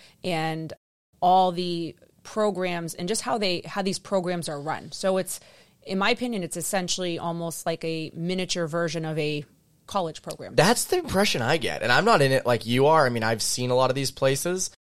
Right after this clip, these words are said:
Speaker 2: I've been fortunate to go on to have some coaches take me around their, their, their arena and their, their facilities, and it's great. But you're in it, and it's, it always, it does fascinate me. I'm like,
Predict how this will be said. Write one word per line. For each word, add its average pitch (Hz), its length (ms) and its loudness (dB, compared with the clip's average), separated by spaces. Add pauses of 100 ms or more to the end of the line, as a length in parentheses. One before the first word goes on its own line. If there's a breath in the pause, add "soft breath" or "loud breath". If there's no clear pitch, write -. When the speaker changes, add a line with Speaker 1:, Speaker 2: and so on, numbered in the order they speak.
Speaker 2:
I've 101 40 -8
been 107 80 -2
fortunate 110 420 -2
to - 60 -4
go 107 120 0
on 107 200 -2 (320)
to - 80 -10
have 98 160 -4
some 101 140 -4
coaches 104 340 -4
take - 180 -6
me 107 60 -8
around 104 300 -4
their, 104 220 -6 (280 loud breath)
their, 104 220 -2
their 101 160 -2
arena 143 420 4
and 101 100 -2
their, 92 180 -4
their - 120 -10
facilities, 123 540 2
and 107 80 -4
it's 98 100 -6
great. 175 220 0
But 120 100 -2
you're 180 140 6
in 208 260 4
it, 98 260 -2 (540 loud breath)
and 131 260 6
it's, 135 240 0
it 139 120 6
always, 180 240 6
it 139 100 2
does 202 260 6
fascinate 147 540 0
me. 87 120 -6
I'm 95 120 -6
like, 92 220 -6